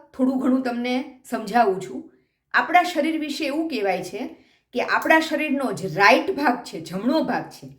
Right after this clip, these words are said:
એ સૂર્યનો ભાગ છે, પુરુષ તત્વનો ભાગ છે. કોઈ પણ વ્યક્તિ હોય, સ્ત્રી કે પુરુષ,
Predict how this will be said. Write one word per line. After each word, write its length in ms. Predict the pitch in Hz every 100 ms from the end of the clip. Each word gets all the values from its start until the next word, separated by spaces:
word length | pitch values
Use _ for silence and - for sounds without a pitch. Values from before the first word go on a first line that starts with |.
| _ _ _ _
એ 380 | 247 285 330 381 - - _ -
સૂર્યનો 460 | 277 320 330 339 277
ભાગ 320 | 247 185 175
છે, 220 | - 156
પુરુષ 380 | - 247 302 359 -
તત્વનો 380 | 262 240 208 170
ભાગ 280 | 170 160 -
છે. 200 | - 135 - _ _
કોઈ 140 | 339 403
પણ 220 | 440 403
વ્યક્તિ 300 | 269 - 196
હોય, 140 | 165
સ્ત્રી 360 | - 254 311 320
કે 100 | 311
પુરુષ, 340 | - - 160